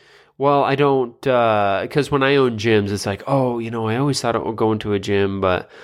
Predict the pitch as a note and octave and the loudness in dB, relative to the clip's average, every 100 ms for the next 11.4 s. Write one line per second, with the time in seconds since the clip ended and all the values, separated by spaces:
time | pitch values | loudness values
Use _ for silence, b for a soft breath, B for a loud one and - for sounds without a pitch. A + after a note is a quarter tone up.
0 | B B A2+ A#2+ B2+ A2+ - - G#2+ G2+ | B B -4 0 0 0 -6 -8 -4 -2
1 | F#2+ A2+ A#2 G#2+ A#2+ A#2 G#2+ F#2+ G#2+ A#2+ | 0 2 2 2 -2 -4 -2 0 0 2
2 | A#2+ G#2+ A2+ A2+ A2 A2 G2+ E2+ E2+ F#2+ | 0 0 0 0 2 2 2 0 -2 0
3 | G#2+ A2 G2+ G2+ G2+ F#2+ E2+ - A2 G#2 | 0 0 0 -2 -4 -6 -6 -2 0 0
4 | G#2 G#2 G#2 G2+ G#2 - A2+ G#2 G#2+ G#2+ | -2 -4 -6 -6 -8 -10 -6 -6 -4 -6
5 | - D#3+ C4+ D#4+ B3 B2 G#2+ D#3 F#3 A2+ | -2 0 2 2 0 -4 -2 0 0 -6
6 | F2 D2 D#2+ C2+ - b b b C3 E3 | -8 -10 -14 -16 -20 b b b -2 2
7 | C4+ D4 A3 A#3 G3+ - D3+ C#3+ F3 F#3 | 2 2 2 2 0 -2 -14 -4 -2 0
8 | F#3 F3+ F#2+ B2 G3+ G3+ A#3+ G#3 A3+ F#3 | 0 -2 -2 0 0 0 0 -2 -4 -6
9 | C#3 C#3 G#3+ C#3+ B2 D3 B B B - | -4 0 2 2 -2 -8 B B B -14
10 | - - E3 D3+ C3+ - - G3 G#3+ - | -8 0 0 0 -4 -8 -6 -4 -4 -4
11 | A#2+ - - | -6 -6 -12